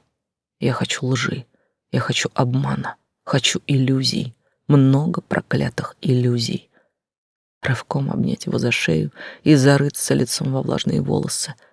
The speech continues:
прижимаясь всем телом. "Увези", жадными поцелуями по его шее, наслаждаясь запахом безумия. "И убивай.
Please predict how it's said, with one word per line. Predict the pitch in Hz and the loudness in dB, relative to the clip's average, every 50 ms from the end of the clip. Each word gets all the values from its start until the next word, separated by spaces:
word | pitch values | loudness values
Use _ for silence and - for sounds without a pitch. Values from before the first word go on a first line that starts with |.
| _ _ _ _ _ _ | _ _ _ _ _ _
прижимаясь | - 143 135 123 - 131 127 131 135 - - - - | 4 4 6 6 6 4 2 2 0 -2 -2 -2 0
всем | - - - - 131 123 120 | 0 0 0 0 0 -2 -2
телом. | - - - - - 127 123 135 135 - _ _ _ _ _ _ _ _ _ _ _ _ _ _ _ _ | -2 -2 -2 0 0 -2 -2 -4 -6 -10 _ _ _ _ _ _ _ _ _ _ _ _ _ _ _ _
"Увези", | - 135 127 131 147 139 - - - 131 - - _ _ _ _ _ _ _ _ _ - | -4 -2 -2 0 -2 -2 -2 -4 -4 -6 -10 -12 _ _ _ _ _ _ _ _ _ -4
жадными | 127 135 135 - 139 127 127 | -2 -2 0 0 0 0 0
поцелуями | 117 - 127 - - - 127 127 127 127 127 127 | -2 -4 -6 -6 -4 -2 0 0 2 2 2 0
по | 120 - 127 | 0 0 -2
его | 127 123 123 | -2 0 0
шее, | 120 - - 147 143 143 139 - - - - - - | -2 -2 -2 -2 -2 -2 -4 -6 -10 -14 -14 -2 2
наслаждаясь | 147 151 135 - - 135 135 131 120 123 123 131 131 131 127 120 | 4 4 4 4 4 4 4 4 4 2 0 0 0 0 -2 -2
запахом | 123 127 131 127 - - - - - - 127 123 | -2 -2 -2 -2 -2 -4 -6 -4 -2 -2 0 0
безумия. | 127 127 127 127 127 127 127 123 120 123 - - - - _ _ _ _ _ _ _ _ _ _ _ | 0 -2 -2 -2 0 0 0 0 0 -2 -4 -6 -8 -14 _ _ _ _ _ _ _ _ _ _ _
"И | 151 143 | 0 0
убивай. | 131 131 135 131 135 131 135 - 127 - - | 0 2 0 0 0 0 -2 -4 -6 -8 -12